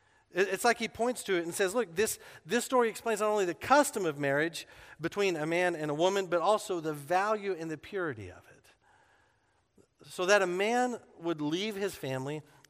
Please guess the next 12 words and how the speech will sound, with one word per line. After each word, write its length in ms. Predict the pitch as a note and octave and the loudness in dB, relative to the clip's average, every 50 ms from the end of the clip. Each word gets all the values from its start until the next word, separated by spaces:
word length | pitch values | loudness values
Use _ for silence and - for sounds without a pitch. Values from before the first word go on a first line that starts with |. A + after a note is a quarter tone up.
| _ _ - | _ _ -6
and 300 | D#3 D#3+ D#3+ D#3 D3+ D3 - - - _ _ _ _ _ - C3+ | -4 -2 -2 -2 -4 -6 -10 -14 -20 _ _ _ _ _ -16 -14
become 360 | D3+ D3 - F3 D#3+ D3+ D3 | -12 -8 -4 -4 -4 -2 -2
one 240 | D3 E3 F3+ F#3 F3+ | -2 -2 -2 -2 -4
flesh 340 | - - F3 E3+ D#3+ - | -6 -4 -4 -4 -4 -4
with 160 | - D#3+ D3 - | -8 -10 -8 -8
his 160 | D3 C3 B2+ | -8 -10 -8
wife 380 | B2 A#2+ B2 A#2 A#2+ B2+ C3 - - - | -8 -6 -4 -4 -4 -6 -8 -12 -18 -18
speaks 580 | - - - - - - F3 F3+ E3+ - - - | -16 -14 -14 -12 -8 -8 -8 -8 -8 -10 -14 -14
of 120 | D3 C3 - - - | -14 -14 -16 -14 -10
her 320 | E3+ E3 D#3+ D#3+ D#3+ D3+ - - - _ _ _ | -6 -4 -4 -4 -6 -8 -10 -20 -20 _ _ _
incredible 800 | - C#3 C3 - - - - E3+ D#3+ D#3 C#3 A#2+ A2+ B2 B2 A#2+ A#2 | -14 -14 -14 -14 -14 -12 -6 -4 -4 -4 -4 -4 -6 -8 -10 -10 -12
value. 540 | B2 B2 A#2 A2+ C#3 C#3+ D3+ D#3 C3 G#2+ G2+ | -14 -12 -6 -2 -2 0 0 0 -2 -6 -10